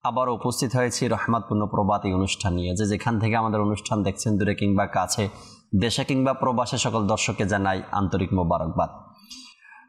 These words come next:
নবী আকরাম সাল্লাল্লাহু তাআলা আলাইহি ওয়াসাল্লামের উপর দুরূদ শরীফ পাঠ করার অসংখ্য ফজিলাত আর বরকতের কথা আমরা হাদিসে মোবারকায় এবং মুবাল্লিগে দাওয়াত ইসলামের মুখে ওলামা একরামের জবানে আমরা শ্রবণ করে থাকি।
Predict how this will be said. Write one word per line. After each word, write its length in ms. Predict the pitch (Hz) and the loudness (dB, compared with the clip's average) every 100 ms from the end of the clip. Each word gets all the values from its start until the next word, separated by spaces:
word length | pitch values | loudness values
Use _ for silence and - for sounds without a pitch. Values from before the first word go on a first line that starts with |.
| 113 | -2
নবী 300 | 131 160 165 | 0 0 0
আকরাম 440 | 147 - 139 147 | 0 0 0 0
সাল্লাল্লাহু 600 | 143 151 139 120 120 123 | -2 0 0 0 0 0
তাআলা 400 | 123 120 107 110 | -2 0 0 0
আলাইহি 360 | 127 127 117 127 | 0 0 0 -2
ওয়াসাল্লামের 540 | 117 - 127 127 123 | -4 -2 -2 -2 -2
উপর 260 | 113 110 110 - 113 | -2 0 0 -2 -4
দুরূদ 220 | 120 147 | -2 0
শরীফ 260 | - 151 - | -2 -4 -2
পাঠ 220 | 127 - | -4 -2
করার 220 | 139 139 | -2 0
অসংখ্য 440 | 117 - 123 110 110 | 0 -2 -6 -8 -6
ফজিলাত 440 | 113 104 113 113 110 | -6 -4 -2 0 0
আর 80 | 101 | 0
বরকতের 480 | 104 - 104 107 | -2 -2 -6 -6
কথা 480 | 104 101 - 107 95 - - | -4 -4 -2 -2 -2 -6 -6
আমরা 500 | 95 92 95 92 - - - - - _ - | -4 0 2 2 -2 -8 -20 -20 -20 _ -8
হাদিসে 340 | 113 131 - | -4 -2 -2
মোবারকায় 720 | 131 117 117 120 - 113 113 - | 0 2 2 0 0 0 0 -2
এবং 280 | 104 101 104 | -2 0 0
মুবাল্লিগে 460 | 98 110 110 117 | 0 0 0 -2
দাওয়াত 400 | 101 95 101 113 | 0 0 0 -2
ইসলামের 460 | 113 - 107 104 101 | -6 -4 -2 -2 -2
মুখে 320 | 101 98 110 | -4 -4 -2
ওলামা 320 | 107 110 120 | 0 0 -2
একরামের 420 | 120 123 117 117 | -2 -2 0 -2
জবানে 540 | 104 101 104 117 90 90 - | 0 0 0 -2 -4 -4 -4
আমরা 240 | 101 101 | -2 -2
শ্রবণ 420 | - 110 95 92 | -4 -6 -4 -6
করে 200 | 87 87 | -6 -8
থাকি। 320 | - 87 90 | -8 -10 -10